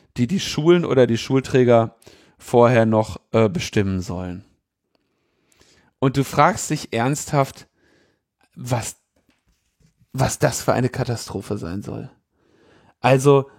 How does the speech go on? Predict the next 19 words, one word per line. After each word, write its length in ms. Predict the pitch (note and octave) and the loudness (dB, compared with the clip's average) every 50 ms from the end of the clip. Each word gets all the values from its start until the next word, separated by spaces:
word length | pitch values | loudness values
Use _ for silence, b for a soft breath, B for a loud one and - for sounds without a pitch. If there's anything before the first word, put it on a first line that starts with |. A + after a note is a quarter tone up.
| b b b b - _ _ | b b b b -18 _ _
wenn 280 | - A2+ B2 C3+ C#3 D#3 | -12 -2 2 2 4 4
du 60 | D#3 | 4
jetzt 180 | D3+ D3 - - | 2 2 0 0
irgendwie 180 | C#3+ D3+ D3 | -2 -2 -2
so 100 | C#3 C#3 | 0 0
ein 80 | C#3 C3+ | 0 0
Handy 320 | B2+ C#3+ D#3+ F#3+ G3 G3 | 2 0 0 2 2 0
hast, 340 | F3 D3 D3+ D3+ - - - | 0 2 0 -2 -2 -4 -6
wo, 240 | C#3 C3 C3+ C3+ - | -2 2 2 2 0
wo, 400 | - B2 B2 C3+ C3+ C#3 C#3 C3 - | -2 -6 -2 2 4 6 4 4 2
wo 220 | B2+ B2+ C3+ C#3+ | 0 0 2 2
eine 340 | - - C3 C#3 C#3 C3 - | 4 4 4 4 4 4 4
ausgewählte 960 | B2 C3 D3+ F#3+ A#3 - - - - G3+ D3+ C#3+ C#3 D3 D3+ - - D3+ - - | 4 4 4 4 2 0 -2 -4 -4 -4 -2 0 0 0 0 -2 -4 -6 -2 -2
Anzahl 440 | C3+ D3 D3+ - - - D3 C3 | -2 -2 -2 -4 -2 0 0 0
an 240 | - - B2+ B2+ A2+ | 0 -2 -4 -4 -2
Bildungsinhalten 1000 | A#2 C3 D3+ E3+ E3+ D#3+ C3+ B2 - - - - A2+ A#2 A2+ A#2 G#2+ G2 - G#2 | -2 0 0 0 0 0 -2 -2 -4 -8 -8 -6 -4 -4 -2 -2 -2 -2 -4 -8
zugänglich 640 | - - - A2+ G#2+ - G2 G2 G2+ F#2+ - - - | -16 -12 -14 -12 -10 -10 -10 -10 -10 -12 -12 -14 -16
ist, 240 | - - - - - | -16 -16 -16 -10 -8
ne, 240 | G2+ G#2 B2+ D#3 | -6 -4 -4 -4